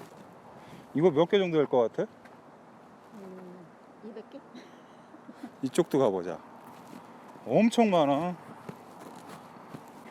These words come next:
Speaker 1: 이렇게 많은 건 처음 보는 것 같아. 이거 내가 아줌마한테 물어봤어. 몇 개냐고. 어? 몇,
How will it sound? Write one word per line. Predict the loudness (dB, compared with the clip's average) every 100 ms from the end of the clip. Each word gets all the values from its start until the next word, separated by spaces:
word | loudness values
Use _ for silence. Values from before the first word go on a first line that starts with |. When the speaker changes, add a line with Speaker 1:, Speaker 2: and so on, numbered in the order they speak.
| -20 -20 -20 -8 -2
Speaker 1:
이렇게 | 0 2
많은 | 4 4
건 | 2
처음 | 0 0 0
보는 | -2
것 | -4 -6
같아. | -12 -20 -20 -20 -20 -20 -20 -20 -20 -20 -16 -6
이거 | 2 4
내가 | 6 8 6 4 -8 0
아줌마한테 | 4 4 8 6 6
물어봤어. | 4 6 6 4 2
몇 | 0 2
개냐고. | 0 0 -2 -2 -2 -4 -10 -20 -20 -20 -20 -18 -14
어? | -14 -12
몇, | -2 -2